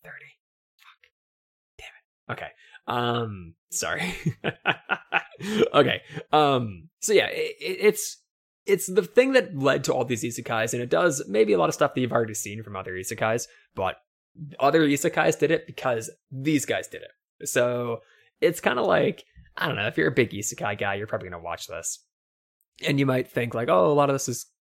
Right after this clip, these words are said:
uh, repetitive," or whatever the fuck. But again, literally designed by this team, <laughs> by that show, by this, I assume, manga, right? So it's a tad awkward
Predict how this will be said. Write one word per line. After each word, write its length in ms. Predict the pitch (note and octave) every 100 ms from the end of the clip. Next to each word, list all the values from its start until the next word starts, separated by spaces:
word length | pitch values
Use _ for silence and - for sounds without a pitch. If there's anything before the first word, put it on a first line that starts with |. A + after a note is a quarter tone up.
| _ - -
uh, 340 | C3+ C3+ C#3
repetitive," 500 | B2 B2 B2+ A#2 G#2+
or 100 | E3
whatever 220 | G2+ G2 G2
the 80 |
fuck. 320 | - G2 F2+ -
But 100 | A2+
again, 300 | G#2 E2+ F#2 _ _ _ _ _
literally 520 | D3 C3+ C3+ A#2+ A#2
designed 600 | A2 A#3 - G#2 G2 F#2+ - _
by 220 | A2 G2+
this 240 | G2+ F#2+ -
team, 340 | - A#2 A2 -
<laughs> 120 | C3
by 180 | A2+ G#2+
that 240 | G#2+ G2 -
show, 420 | - C3 F#2+ G2+ - _ _ _
by 140 | - F#2
this, 320 | F#2 - - _ _ -
I 80 | F3+
assume, 320 | - G2+ E2+
manga, 400 | F2+ F2 E2 E3 _ _ _
right? 300 | - F2+ E2+ - _ _
So 400 | - C3 A2+ A2 -
it's 160 | -
a 40 | D#3
tad 280 | G#3 F#3+
awkward 420 | A#2 A2+ B2 A2+